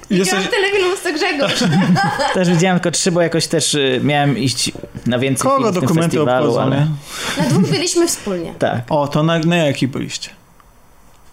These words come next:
Speaker 3: Mm, byliśmy, mm, pierwszy film, na jakim byliśmy razem, to Love Express, Zaginięcie Waleriana Borowczyka.
Speaker 2: Kto to wie, kim
Speaker 3: E,
Speaker 2: był Wal-,
Speaker 3: właśnie.
Speaker 2: Walerian Borowczyk?
Speaker 1: Ale Love Express brzmi zachęcająco.
Speaker 3: No,
Speaker 2: E, no myślę, że,
Speaker 3: właśnie.
Speaker 2: że Tomek,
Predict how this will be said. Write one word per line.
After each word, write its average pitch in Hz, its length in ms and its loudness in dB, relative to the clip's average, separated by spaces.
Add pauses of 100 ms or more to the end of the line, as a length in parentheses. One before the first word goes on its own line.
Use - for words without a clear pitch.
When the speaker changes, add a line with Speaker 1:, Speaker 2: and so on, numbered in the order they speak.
Speaker 3:
Mm, 151 240 4
byliśmy, 151 640 2 (280)
mm, 120 280 4
pierwszy 135 300 0
film, 135 200 0
na 131 80 2
jakim 120 220 2
byliśmy 120 360 0
razem, 117 420 2
to 110 300 2
Love 117 300 0
Express, 113 540 -2
Zaginięcie 110 640 2
Waleriana 110 480 2
Borowczyka. 107 640 0 (680)
Speaker 2:
Kto 370 200 0
to 311 100 0
wie, 139 260 0
kim - 120 0
Speaker 3:
E, - 40 2
Speaker 2:
był 262 140 2
Wal-, 208 300 -2 (140)
Speaker 3:
właśnie. 208 340 0
Speaker 2:
Walerian 254 560 2
Borowczyk? 220 460 -2
Speaker 1:
Ale 330 220 4 (220)
Love 233 320 2
Express 226 380 0
brzmi 202 500 2
zachęcająco. 190 760 2 (360)
Speaker 3:
No, 120 260 4 (200)
Speaker 2:
E, 208 400 2
no 277 100 0
myślę, 370 260 0
że, 339 120 2
Speaker 3:
właśnie. - 300 -2
Speaker 2:
że 302 100 0
Tomek, 339 320 0